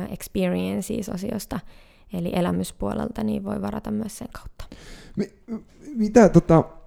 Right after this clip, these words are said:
Speaker 2: ää,
Speaker 1: Ja elämyslahjoihinkin tulee varmaan tässä.
Speaker 2: Loistavaa.
Speaker 1: Pian.
Speaker 2: Se on sika hyvä.
Speaker 1: Mm.
Speaker 2: Miten sit, äh, mulla on kaksi kaveria, jotka vuokraa Airbnbin kautta, äh, niinku, niin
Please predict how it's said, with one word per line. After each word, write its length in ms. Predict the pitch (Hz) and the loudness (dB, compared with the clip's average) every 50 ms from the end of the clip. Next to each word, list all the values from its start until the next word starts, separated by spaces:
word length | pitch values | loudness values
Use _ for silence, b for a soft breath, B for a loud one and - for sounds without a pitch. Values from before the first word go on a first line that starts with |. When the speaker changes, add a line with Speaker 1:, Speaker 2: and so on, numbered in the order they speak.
| - - - - 175 | -20 -18 -10 -2 2
Speaker 2:
ää, 120 | 170 151 | 4 6
Speaker 1:
Ja 60 | - | 8
elämyslahjoihinkin 1040 | - 226 247 247 226 196 185 180 180 180 170 175 175 175 - - 175 170 - - - - | 10 10 12 12 12 10 10 6 4 4 2 2 2 2 0 0 0 -2 -2 -4 -8 -8
tulee 260 | - - - - - - | -8 -8 -6 -6 -8 -10
varmaan 280 | - - - - - - - | -12 -16 -18 -18 -20 -20 -20
tässä. 280 | - - - - - - - - | -18 -16 -16 -18 -18 -14 0 8
Speaker 2:
Loistavaa. 480 | 202 196 180 131 - - 110 98 92 95 | 12 12 12 12 12 8 2 4 4 2
Speaker 1:
Pian. 200 | 95 95 98 - - - - - | 2 0 0 -4 -6 -14 -2 8
Speaker 2:
Se 120 | - 208 | 10 12
on 120 | 185 143 | 12 12
sika 200 | 123 156 143 120 | 10 8 6 8
hyvä. 220 | 101 101 90 98 98 - - - - - | 6 6 6 2 -2 -4 -10 -10 0 2
Speaker 1:
Mm. 220 | 240 214 185 165 - - - - | 2 4 2 0 -4 -8 0 4
Speaker 2:
Miten 260 | - 226 - 247 214 | 6 8 10 8 8
sit, 320 | 160 180 196 - - - - - | 8 8 4 4 2 -10 -2 2
äh, 260 | 139 151 151 143 120 - - - - | 6 6 8 8 6 4 -2 -10 -2
mulla 180 | - 151 190 196 | 4 6 8 8
on 60 | 170 | 8
kaksi 280 | - 175 175 165 - - | 8 8 4 4 4 2
kaveria, 320 | - - 127 127 113 107 | 2 4 6 6 6 6
jotka 260 | 101 - - 107 95 | 6 4 2 -2 2
vuokraa 340 | 104 107 104 95 - - 98 98 | 6 6 6 6 6 2 2 4
Airbnbin 640 | 95 95 95 95 95 92 90 90 95 92 87 90 | 6 6 6 4 2 2 2 2 0 0 0 -2
kautta, 440 | - 85 85 87 - - - 85 - - - - - 98 | -2 -2 -2 -2 -2 -4 -6 -6 -6 -8 -16 -10 -4 -4
äh, 240 | 90 80 85 82 - - | -2 -2 -2 -4 -4 -4
niinku, 360 | 92 90 85 - 87 - - - | -4 -4 -4 -4 -6 -6 -6 -4
niin 240 | 101 98 98 95 | -2 -2 -2 -2